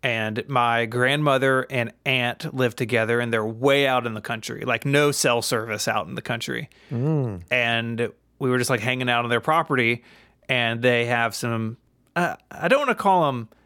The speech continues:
Speaker 1: spare cats, but there's a lot of cats that live outside that don't, don't really belong to anybody. And
Speaker 2: Okay.
Speaker 1: one of them had had kittens,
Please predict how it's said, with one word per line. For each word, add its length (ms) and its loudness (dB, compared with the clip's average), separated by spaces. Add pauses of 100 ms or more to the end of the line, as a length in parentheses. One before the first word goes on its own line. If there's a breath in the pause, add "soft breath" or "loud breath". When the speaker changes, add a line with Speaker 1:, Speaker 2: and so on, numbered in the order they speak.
(160 soft breath)
Speaker 1:
spare 540 0
cats, 640 -2 (160)
but 320 2 (160)
there's 200 2
a 40 2
lot 160 2
of 40 -8
cats 260 0
that 80 0
live 140 4
outside 420 0
that 80 -2
don't, 180 -6
don't 160 2
really 140 2
belong 360 -2
to 60 -4
anybody. 520 -6 (520 soft breath)
And 420 0
Speaker 2:
Okay. 200 2
Speaker 1:
one 240 2
of 100 2
them 120 4
had 80 2
had 220 -2
kittens, 560 -2